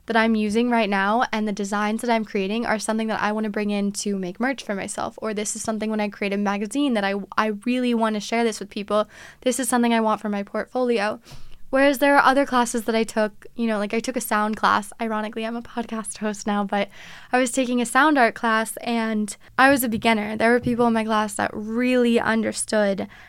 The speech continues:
how to work with sound, and I knew that I was not going to be the best in there. I just needed to try and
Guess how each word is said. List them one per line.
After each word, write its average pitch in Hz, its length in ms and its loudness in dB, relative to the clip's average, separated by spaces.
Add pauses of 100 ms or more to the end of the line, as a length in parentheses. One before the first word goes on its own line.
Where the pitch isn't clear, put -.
how 247 140 2
to 233 80 4
work 208 220 0
with 208 100 -4
sound, 208 520 -2 (320)
and 254 100 2
I 254 80 4
knew 247 220 2
that 240 80 4
I 226 80 4
was 214 180 -4
not 220 480 0
going 214 320 0
to 196 100 -4
be 202 360 -6 (340)
the 220 80 -2
best 214 340 -2
in 254 120 4
there. 302 380 2
I 233 120 4
just 214 180 -4
needed 220 240 0
to 202 100 -8
try 220 760 2 (960)
and 240 420 2